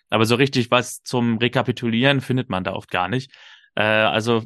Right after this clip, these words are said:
äh, die Szene kann man wahrscheinlich wirklich nur als, ähm, ja, Unterstützung der Storyline ansehen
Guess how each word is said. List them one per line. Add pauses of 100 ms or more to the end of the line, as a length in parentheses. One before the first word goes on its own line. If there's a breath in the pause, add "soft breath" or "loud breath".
äh,
die
Szene
kann
man
wahrscheinlich
wirklich
nur
als,
ähm, (380)
ja,
Unterstützung (340)
der
Storyline
ansehen